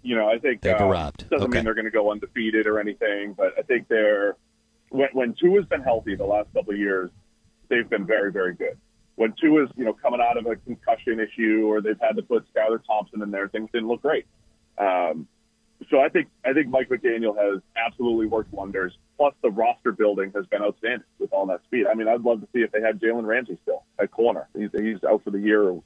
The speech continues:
Speaker 1: till December, whatever it ends up being. So, yeah, I think the Dolphins are, they're in the mix. If Tua stays healthy, they're very much in the mix. I don't know that they're even gonna win this weekend against Buffalo, but you still have to worry about the Dolphins if you're the, you know, the best teams in the A F C because they're, they're doing great things,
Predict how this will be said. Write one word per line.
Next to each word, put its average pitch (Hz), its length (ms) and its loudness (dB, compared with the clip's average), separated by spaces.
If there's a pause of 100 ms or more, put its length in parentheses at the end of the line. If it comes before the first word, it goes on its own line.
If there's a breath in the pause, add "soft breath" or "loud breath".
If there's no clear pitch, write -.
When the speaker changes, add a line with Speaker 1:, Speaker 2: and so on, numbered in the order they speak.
(120)
Speaker 1:
till 101 140 0
December, 92 400 -2
whatever 92 240 0
it 90 60 -2
ends 87 140 -12
up - 140 -10
being. 120 260 2 (680)
So, 175 80 2
yeah, 180 140 8
I 104 40 -2
think 139 140 -2
the 143 80 2
Dolphins 120 360 0
are, 113 140 0 (160)
they're 120 140 4
in 147 80 2
the 143 60 2
mix. 175 220 0 (280)
If 104 300 -6
Tua 127 240 0
stays 139 240 0
healthy, 107 260 0
they're 98 120 -2
very 107 240 2
much 110 160 -2
in 113 100 -4
the 104 60 -6
mix. 104 220 -6 (380)
I 160 60 4
don't 175 100 4
know 143 160 6
that 131 100 2
they're 131 120 2
even 123 160 -2
gonna 117 160 0
win 117 200 -2
this 104 140 0
weekend 131 300 -2
against 98 240 -4
Buffalo, 101 400 0
but 92 100 -10
you 110 100 -4
still 127 260 0
have 113 160 -2
to 107 60 -6
worry 95 300 0
about 90 220 -6
the - 60 -12
Dolphins 90 460 -2
if - 120 -12
you're 185 180 -2
the, 175 200 -4 (640)
you - 100 0
know, 87 120 2
the 87 100 -6
best 95 240 2
teams 92 180 -2
in 87 80 -6
the 80 60 -4
A 85 180 2
F - 100 -4
C 92 120 0
because 82 340 -4
they're, 90 260 2
they're 95 120 0
doing 113 240 2
great 120 220 2
things, 127 280 0